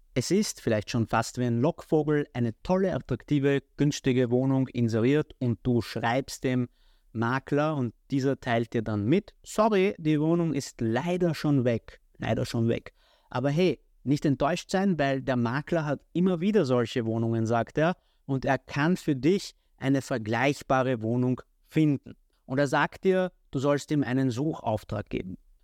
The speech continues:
Und dann hast du eigentlich zwei Handlungsoptionen. Nummer eins, du akzeptierst das. Und wenn er dann was aus der Schublade holt,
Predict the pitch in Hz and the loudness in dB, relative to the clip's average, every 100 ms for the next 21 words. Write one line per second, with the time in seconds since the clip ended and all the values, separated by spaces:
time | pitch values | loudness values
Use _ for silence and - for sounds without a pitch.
0 | - 135 156 208 214 - 160 175 175 170 | -4 0 2 2 2 0 0 0 0 0
1 | 165 - - _ - - 147 156 143 143 | -2 -4 -20 _ -14 -4 -2 0 0 0
2 | 143 139 120 120 - - 110 - 139 - | 2 0 -2 -8 -8 -6 -6 -6 -12 -20
3 | _ _ _ _ _ - 156 185 180 117 | _ _ _ _ _ -2 2 2 0 -2
4 | 135 226 269 - - _ _ _ _ _ | 0 0 0 -8 -16 _ _ _ _ _
5 | - 147 - - 127 - 139 156 - 180 | 0 0 0 -6 -6 -2 0 0 0 0
6 | 226 - - _ _ 135 165 160 151 143 | 0 -4 -12 _ _ 0 0 2 0 0
7 | 139 143 131 147 127 _ _ - - 254 | -2 -4 -2 -2 -2 _ _ -4 -2 0
8 | 165 143 135 127 131 156 202 | 2 2 0 -2 -2 -2 -4